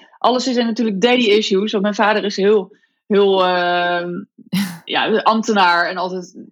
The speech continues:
Speaker 1: heel, ja, god, eh, vla-, vrij, een beetje vlak in zijn emotie, hè. Maar als ik hem dan aan het lachen kon krijgen, nou, dan, dat is echt, was echt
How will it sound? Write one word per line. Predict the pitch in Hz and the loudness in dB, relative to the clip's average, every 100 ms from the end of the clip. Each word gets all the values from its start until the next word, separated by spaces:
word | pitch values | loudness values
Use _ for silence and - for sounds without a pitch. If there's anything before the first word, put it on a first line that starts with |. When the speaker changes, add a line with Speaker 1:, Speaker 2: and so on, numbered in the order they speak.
| - | -18
Speaker 1:
heel, | - 196 185 175 - - | -8 -6 -4 -6 -10 -16
ja, | 170 | -16
god, | 170 190 - - | -10 -12 -12 -10
eh, | 160 160 156 165 | -6 -4 -4 -6
vla-, | - - 196 | -8 -6 -6
vrij, | 185 190 196 | 0 2 2
een | 202 214 | 0 0
beetje | 214 220 226 | 0 0 0
vlak | 226 233 214 | 0 0 0
in | 214 | -4
zijn | 208 | -2
emotie, | 208 202 214 220 220 | 0 2 0 0 -2
hè. | 226 | -2
Maar | 294 175 | -2 0
als | 185 226 | 0 -2
ik | |
hem | 262 254 | -4 -2
dan | 277 214 | 0 -2
aan | 208 | -2
het | 190 | 0
lachen | 196 320 349 | 0 0 -4
kon | 311 285 | -10 -12
krijgen, | 269 247 269 269 | -4 -2 -2 -4
nou, | 196 170 | -2 -2
dan, | 202 208 | -4 -6
dat | 214 208 | -6 -4
is | 208 202 | -8 -8
echt, | 214 208 | -6 -6
was | 196 202 | -4 -4
echt | 202 | -4